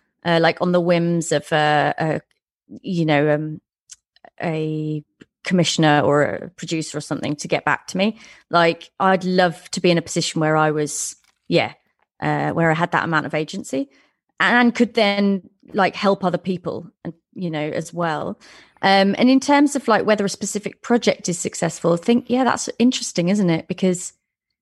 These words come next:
so many different ways of judging it. I think if you've,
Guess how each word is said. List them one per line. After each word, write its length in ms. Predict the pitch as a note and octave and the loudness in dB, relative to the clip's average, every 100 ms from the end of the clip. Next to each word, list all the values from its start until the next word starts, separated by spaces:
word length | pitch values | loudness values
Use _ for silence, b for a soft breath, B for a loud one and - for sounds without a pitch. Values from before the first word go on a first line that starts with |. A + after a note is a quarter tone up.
| _ _ | _ _
so 260 | - - A3+ | -16 -4 0
many 180 | A3+ A3 | 4 4
different 240 | G#3+ - | 2 -2
ways 160 | G3+ F#3 | 0 0
of 80 | F3 | 0
judging 380 | - G#3 - F3 | -2 -2 0 0
it. 260 | E3 - - _ _ _ _ _ _ _ _ | 0 -2 -8 _ _ _ _ _ _ _ _
I 40 | - | -4
think 240 | D#4 C#4 | 0 2
if 160 | C#4 - | 0 0
you've, 180 | C4 | 0